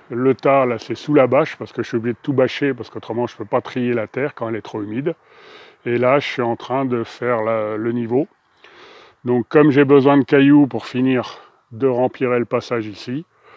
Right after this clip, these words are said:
ben, j'en profite, je les sors et je les trie. Donc,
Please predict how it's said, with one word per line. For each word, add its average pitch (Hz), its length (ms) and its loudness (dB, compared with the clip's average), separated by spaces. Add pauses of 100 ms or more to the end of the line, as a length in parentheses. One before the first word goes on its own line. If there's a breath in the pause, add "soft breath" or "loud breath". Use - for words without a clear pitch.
(260 soft breath)
ben, 110 180 -12
j'en 113 180 -6
profite, 127 460 -10
je 123 80 -6
les 123 100 0
sors 143 680 -4 (340 loud breath)
et 127 420 -4
je 113 140 -6
les 120 180 -2
trie. 123 360 -10
Donc, 92 160 -18